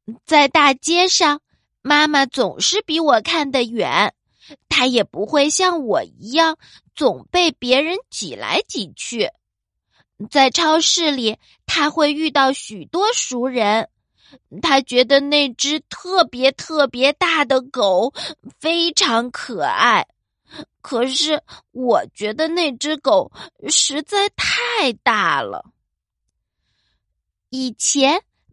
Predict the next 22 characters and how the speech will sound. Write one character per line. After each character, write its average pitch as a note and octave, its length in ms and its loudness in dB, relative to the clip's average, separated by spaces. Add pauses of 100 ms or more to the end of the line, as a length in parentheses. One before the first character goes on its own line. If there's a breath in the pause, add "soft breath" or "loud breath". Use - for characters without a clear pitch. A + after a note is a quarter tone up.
妈 D4+ 260 2
妈 C4+ 200 2
常 C#4 340 0
常 D#4 320 2
把 E4 220 0
我 D#4 200 2
抱 F#4 260 2
在 A#3+ 180 0
怀 F#3+ 420 -2 (120)
里， - 160 -10 (560 soft breath)
这 A3+ 220 4
样 G#3+ 280 2 (280 loud breath)
我 G#3 180 6
会 C4 160 2
看 F4 300 0
得 C#4+ 180 2
很 A#3 240 -4
远 D#4 380 -2
很 G3 360 -4
远。 E3+ 380 0 (1000 loud breath)
但 D#4+ 280 2
是 D4+ 300 0